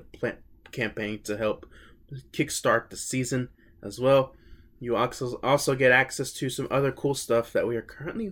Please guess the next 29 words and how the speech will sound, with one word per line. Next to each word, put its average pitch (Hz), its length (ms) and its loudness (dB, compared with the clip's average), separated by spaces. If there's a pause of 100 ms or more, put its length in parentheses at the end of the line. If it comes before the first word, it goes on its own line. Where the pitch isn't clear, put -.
working 123 380 -6
on. 113 200 -12 (340)
Cannot 120 300 -4
say 107 440 -4
what 104 120 -6
it 95 80 -6
is, 98 200 -6
but - 140 -10
we 104 100 -6
can, 98 280 -12
you 120 120 -12
can 120 160 -10
guarantee 110 560 -8 (440)
we 151 100 2
have 294 180 6
some 190 160 -2
things 180 240 4
in 139 140 0
works - 440 2 (320)
for 117 240 2
you 101 380 -2
at 95 200 -10
T - 160 -4
X 101 280 -6
H - 260 -6
S - 220 -6
T 104 160 -10
V 104 80 -8
B 98 280 -10